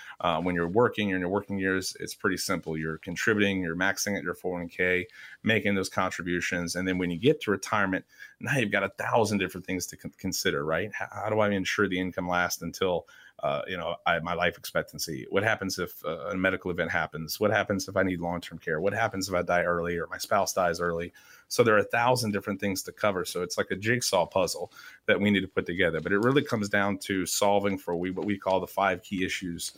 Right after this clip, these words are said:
to having a successful retirement plan. And that's growth, protection, income, liquidity, and taxes. And we really feel if you can get your, your mind around those five key issues and have a, a, a balanced portfolio, a balanced, uh,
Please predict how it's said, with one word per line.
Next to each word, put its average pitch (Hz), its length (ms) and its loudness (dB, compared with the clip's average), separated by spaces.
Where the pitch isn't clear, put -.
to - 80 2
having 98 320 2
a 95 40 -4
successful - 540 -4
retirement 87 520 -2
plan. 87 260 -4
And 87 80 0
that's 92 280 0
growth, 110 520 2
protection, 98 720 -2
income, 110 600 0
liquidity, 92 480 -2
and 80 120 -6
taxes. 80 680 -4
And 87 180 -6
we 110 100 0
really 120 200 4
feel 107 300 2
if - 180 -4
you 98 60 -6
can 101 100 -2
get 95 220 0
your, 92 200 2
your 101 80 4
mind 98 260 4
around 92 220 2
those 87 180 -2
five 95 380 2
key 95 240 -2
issues 87 400 -4
and 82 80 -8
have 90 180 0
a, 85 140 2
a, - 220 0
a 87 80 0
balanced 92 580 -2
portfolio, 92 460 0
a - 20 0
balanced, 92 540 -2
uh, 78 220 -4